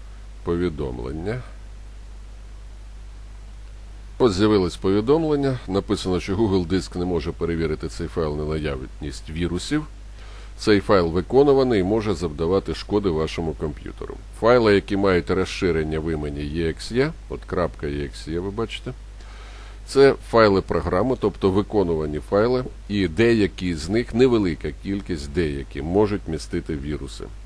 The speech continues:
Але, е, Google, е, перестраховується, і тому всі файли, от про всі виконувані файли, які ви бажаєте викачувати, воно буде давати таке повідомлення. Е, цей файл,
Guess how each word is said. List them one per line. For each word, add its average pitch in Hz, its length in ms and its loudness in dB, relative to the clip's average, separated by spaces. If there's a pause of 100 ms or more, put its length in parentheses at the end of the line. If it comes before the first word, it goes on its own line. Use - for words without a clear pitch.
(1200)
Але, 107 360 6
е, 135 40 2 (400)
Google, 95 540 2 (640)
е, 71 240 -6 (120)
перестраховується, 98 1160 0
і 80 60 0
тому 101 300 0
всі - 280 -4
файли, 104 400 2
от 78 180 -2 (280)
про 90 160 0
всі 95 220 -4
виконувані 76 580 -2
файли, 110 400 0
які 82 240 -4
ви 78 140 -4
бажаєте 73 480 -4
викачувати, 107 640 -2
воно 76 300 -2 (240)
буде 95 280 0
давати 78 360 -2
таке 80 300 -6
повідомлення. 69 720 -8 (1120)
Е, 107 80 4
цей 139 260 6
файл, 104 400 6